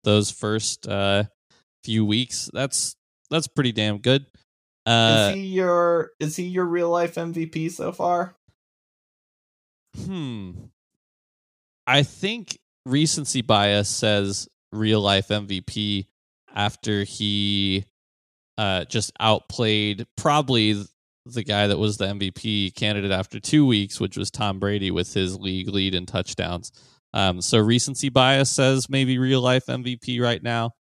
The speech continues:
Speaker 1: Um, I think Dak's definitely in the conversation.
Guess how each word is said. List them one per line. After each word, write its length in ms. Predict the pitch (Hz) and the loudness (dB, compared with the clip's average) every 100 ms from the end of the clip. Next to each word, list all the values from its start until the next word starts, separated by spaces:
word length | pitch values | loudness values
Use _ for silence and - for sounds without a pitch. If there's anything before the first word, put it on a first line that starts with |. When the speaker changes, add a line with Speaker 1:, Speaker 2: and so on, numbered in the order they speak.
| _ _ _ _ - | _ _ _ _ -2
Speaker 1:
Um, 340 | 104 101 98 95 - | 2 2 0 -4 -4
I 60 | |
think 240 | 117 127 101 | 0 -2 0
Dak's 400 | 101 104 - - | 0 0 -6 -2
definitely 480 | 101 - 107 - | -2 -2 -6 -2
in 100 | 113 110 | -2 -2
the 80 | |
conversation. 1000 | 110 110 110 113 - 117 113 - 113 113 | -4 -2 0 -2 0 0 2 0 -2 -4